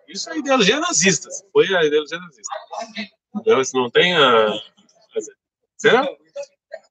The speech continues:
Tov. Adkan, então, essa é a explicação do Maral. Vamos ver se eu consigo amanhã fazer o, a, a, a rápido e a, né, a, por que que a diferença entre a redenção do Egito e a redenção,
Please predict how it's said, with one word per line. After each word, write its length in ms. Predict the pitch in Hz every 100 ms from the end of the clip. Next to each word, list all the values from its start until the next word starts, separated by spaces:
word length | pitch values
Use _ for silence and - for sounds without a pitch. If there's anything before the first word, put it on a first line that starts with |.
| _ _ _
Tov. 320 | 202 196 123 - _ _ _ _ _
Adkan, 560 | 165 190 156 202 208 214
então, 260 | 196 202
essa 200 | 208 202
é 20 |
a 20 | 208
explicação 640 | 214 196 180 - 202 202
do 140 | 180 175
Maral. 540 | 170 156 151 190 214
Vamos 160 | 180 190
ver 100 | 185
se 80 |
eu 60 | 185
consigo 280 | 170 151 151
amanhã 240 | 147 147
fazer 340 | 143 139 123 139
o, 260 | 131 123
a, 60 | 120
a, 420 | 117 - 117 110 -
a 80 | 113
rápido 640 | 123 139 151 - 143 147 143
e 260 | 120 117
a, 560 | 113 110 110 104 101 98 123
né, 60 |
a, 300 | 147 123 110 113 _ _ _ _ _ _
por 120 | 127
que 120 | 147 139
que 140 | - 120
a 80 | 127
diferença 460 | 127 139 151 151
entre 100 | 139
a 40 | 139
redenção 340 | 135 131 139
do 80 | 131
Egito 300 | 127 139 139
e 40 |
a 40 | 123
redenção, 520 | 120 117 - 120